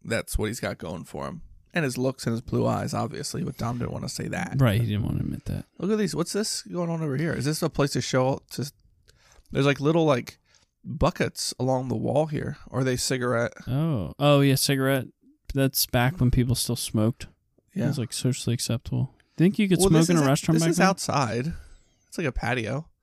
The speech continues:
Speaker 1: A patio, if you will.
Speaker 2: I don't know the laws. Look, there's a topless woman.
Speaker 1: <laughs> I thought that at first, but I'm pretty sure that's a guy. Pretty sure. <laughs>
Speaker 2: Um, yeah,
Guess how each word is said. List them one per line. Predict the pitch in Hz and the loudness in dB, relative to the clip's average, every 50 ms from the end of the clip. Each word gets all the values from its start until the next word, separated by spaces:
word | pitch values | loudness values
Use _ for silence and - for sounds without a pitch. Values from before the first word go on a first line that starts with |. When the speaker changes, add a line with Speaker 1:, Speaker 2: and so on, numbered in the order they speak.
| _ _ _ _ | _ _ _ _
Speaker 1:
A | - - | -4 -2
patio, | - - - - - - 123 143 135 - - - 139 - - | -2 -2 -4 -4 -4 -4 -4 -2 -2 -4 -4 -6 -8 -8 -8
if | 117 - - | -8 -8 -6
you | - - | -6 -6
will. | - - - - _ _ _ _ - | -4 -4 -6 -8 _ _ _ _ -6
Speaker 2:
I | - - 107 | -4 -2 0
don't | 101 82 87 | 0 0 -2
know | 92 90 | -2 -4
the | - - | -4 -6
laws. | - - - 50 50 50 - - - - - - - - - - - - - - | -6 -6 -6 -6 -6 -6 -8 -10 -12 -14 -14 -16 -14 -12 -12 -10 -10 -10 -6 -4
Look, | 175 175 147 - _ - | -2 -2 -2 -4 _ -4
there's | 117 131 156 180 185 | -2 0 0 0 -2
a | 147 123 | -4 -6
topless | - - - 123 110 117 117 110 - | -4 -2 0 0 0 0 -2 -2 -2
woman. | - 98 95 113 127 143 - - 196 - - - | -2 -2 0 0 0 0 2 2 0 -2 -2 -6
Speaker 1:
<laughs> | - - - - - - - | -20 -20 -20 -20 -10 -6 -6
I | - | -6
thought | - - - 110 - 170 | -4 -4 -4 -4 -2 0
that | 156 143 | -2 -2
at | 131 131 | -2 -4
first, | - - - - | -6 -8 -10 -10
but | - - 50 - - - | -10 -10 -10 -10 -10 -10
I'm | - 165 | -10 -8
pretty | 185 - 403 415 359 | -6 -2 -2 -2 0
sure | - 311 - | -2 -4 -6
that's | - - - | -4 -6 -6
a | 131 | -8
guy. | 120 - 64 60 - - _ _ _ _ _ _ _ - - - 165 - _ _ - - | -8 -8 -8 -8 -10 -12 _ _ _ _ _ _ _ -12 -10 -8 -8 -10 _ _ -18 -12
Pretty | - - - - | -8 -6 -6 -6
sure. | - - - - - - - _ - - - - | -4 -6 -6 -6 -8 -8 -12 _ -12 -10 -8 -6
<laughs> | 262 202 - 381 - 190 190 226 226 - - - 392 - - - | -4 -2 0 0 0 0 0 0 0 0 -2 -2 -4 -6 -2 0
Speaker 2:
Um, | 359 147 151 151 143 143 117 - - - - - - - - - - - - - - - - - - - | 4 4 6 6 6 4 2 -2 -6 -12 -18 -18 -16 -16 -16 -16 -16 -16 -16 -16 -16 -18 -16 -12 -2 2
yeah, | 147 139 117 - | 4 4 4 2